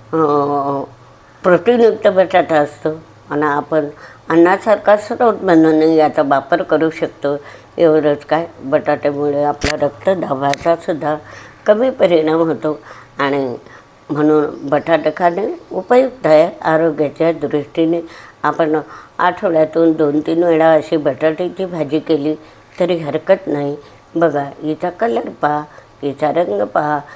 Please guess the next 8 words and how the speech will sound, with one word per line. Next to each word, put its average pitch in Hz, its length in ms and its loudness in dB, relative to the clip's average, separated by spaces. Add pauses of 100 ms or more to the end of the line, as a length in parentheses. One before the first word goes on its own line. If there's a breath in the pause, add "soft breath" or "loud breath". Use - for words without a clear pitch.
(220 loud breath)
हिच्या 156 300 0
आरोग्याच्या 151 580 0
दृष्टीने 143 760 -2 (100)
फायदे 139 320 -4
मी 143 220 -2
सांगितलेले 170 840 0
आहेत 143 280 -2
आहे. 147 160 0